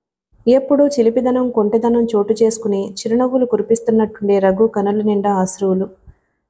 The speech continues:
చిలిపిదనం చిందులు తొక్కే ఆ కళ్ళల్లో కన్నీటి కనరాని బడబాగ్నులు.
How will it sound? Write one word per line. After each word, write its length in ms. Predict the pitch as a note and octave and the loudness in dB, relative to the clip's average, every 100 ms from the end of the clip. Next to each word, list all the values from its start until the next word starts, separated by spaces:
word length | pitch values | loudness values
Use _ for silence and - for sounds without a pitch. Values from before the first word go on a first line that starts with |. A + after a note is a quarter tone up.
| _ | _
చిలిపిదనం 580 | - C#4 D4+ D4+ D4 C#4 | 0 2 2 2 2 2
చిందులు 360 | B3 A3+ A#3+ | 2 2 2
తొక్కే 340 | B3 B3 A#3 A3+ | 2 -2 0 0
ఆ 160 | G#3+ | 0
కళ్ళల్లో 520 | G#3+ G#3 A3 A3 G#3+ | -4 -2 0 2 0
కన్నీటి 600 | G#3 - G3 A3 A#3 A3+ | -2 -2 0 2 2 2
కనరాని 480 | A3+ G3 G3 A3 A3+ | -2 -2 -2 0 0
బడబాగ్నులు. 680 | F#3+ F#3 F#3+ G3+ F#3+ F#3 | -2 -2 -2 -4 -2 -4